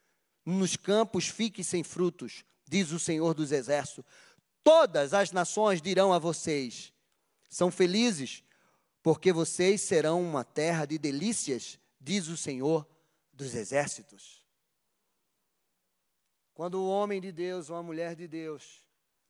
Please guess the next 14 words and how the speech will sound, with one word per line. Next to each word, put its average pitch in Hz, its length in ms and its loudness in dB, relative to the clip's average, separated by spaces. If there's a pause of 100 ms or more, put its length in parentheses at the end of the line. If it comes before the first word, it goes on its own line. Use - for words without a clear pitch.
(240)
tem 160 120 -12
a 170 60 -8
sua 175 220 -8
vida 170 220 -8
travada 151 460 -6
financeiramente, 156 1000 -10 (300)
a 135 60 -16
primeira 160 360 -4
coisa 160 280 -8
que 165 80 -10
ele 156 100 -8
precisa 151 400 -12
reparar 143 560 -4
é: 107 260 -10